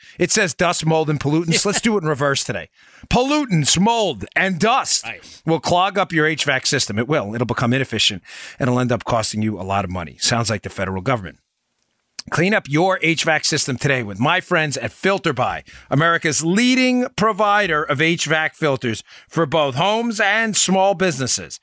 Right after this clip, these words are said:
Speaker 1: They carry over six hundred different filter sizes, including custom options, all ship free within twenty-four hours. Plus, they're manufactured right here in America, baby.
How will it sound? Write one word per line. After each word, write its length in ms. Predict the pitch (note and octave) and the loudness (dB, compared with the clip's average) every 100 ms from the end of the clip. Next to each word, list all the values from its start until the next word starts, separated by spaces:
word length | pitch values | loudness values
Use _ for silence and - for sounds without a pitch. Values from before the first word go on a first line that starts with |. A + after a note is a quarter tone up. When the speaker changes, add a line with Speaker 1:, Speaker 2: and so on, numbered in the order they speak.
| - - - | -20 -14 -4
Speaker 1:
They 100 | C3 | -2
carry 320 | - C3 C3+ | 0 0 -2
over 160 | A2 | -4
six 320 | G#2 - D3+ - | -4 -2 0 0
hundred 300 | C3+ A#2 G2+ | -2 -2 -8
different 280 | G#2 F#2+ | -10 -12
filter 300 | F2 A2 G2+ | -8 -8 -6
sizes, 480 | G2 - G2 F#2+ F2 | -6 -4 -4 -4 -8
including 360 | F#2 - G2+ F2+ | -10 -6 -6 -4
custom 380 | - D3 - G2+ | -2 -2 -2 -4
options, 360 | F#2 - F#2+ | -4 -6 -4
all 120 | G#2+ A2 | -2 0
ship 260 | - G2+ | -2 -6
free 340 | - B2 C3 B2 - - | -4 0 0 -2 -8 -10
within 220 | - A#2+ | -4 -4
twenty-four 500 | G#2 C#3+ C#3+ C#3 C3+ | -2 -2 -2 -2 -2
hours. 300 | G#2+ F2+ F2 | -2 -4 -6
Plus, 300 | - - D3 | -6 -2 -2
they're 100 | - | -2
manufactured 760 | A#2+ A2+ A2+ - G#2+ - G2+ F#2 | -4 -2 -4 -2 -4 -2 -4 0
right 280 | B2+ E3 - | 0 0 -4
here 420 | - C#3 A#2+ A#2 - - - - - | 0 2 2 0 -4 -20 -20 -10 -2
in 160 | F#3+ | 0
America, 640 | E3+ F3+ C#4 D4+ B3 - D#3 | 0 2 2 2 0 0 0
baby. 480 | D3+ C#3 F#2+ D#2 | 0 -2 -4 -12